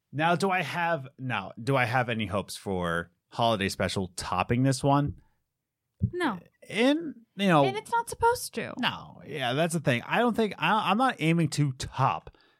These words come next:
Speaker 1: this one. Uh, I'm just aiming holiday special to be fun.
Speaker 2: Mm-hmm.
Speaker 1: Like, holiday special volume two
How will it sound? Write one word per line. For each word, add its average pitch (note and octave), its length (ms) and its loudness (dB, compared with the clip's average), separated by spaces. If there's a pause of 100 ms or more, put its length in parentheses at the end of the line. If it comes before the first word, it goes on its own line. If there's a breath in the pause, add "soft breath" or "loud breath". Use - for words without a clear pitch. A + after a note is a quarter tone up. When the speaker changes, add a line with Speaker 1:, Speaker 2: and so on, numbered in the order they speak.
(180 soft breath)
Speaker 1:
this A2 440 -2
one. E2+ 300 -10 (580 soft breath)
Uh, A2+ 440 4
I'm G3+ 180 2
just - 160 -4
aiming F#3+ 260 2
holiday C3 340 2
special A#2+ 340 0
to G#2+ 100 0
be F#2 160 -6
fun. - 420 -12 (200)
Speaker 2:
Mm-hmm. G#3+ 380 -10 (160)
Speaker 1:
Like, A#2+ 200 0
holiday G3+ 400 -2
special C#3+ 420 -2
volume A2 380 0
two G#2 440 -4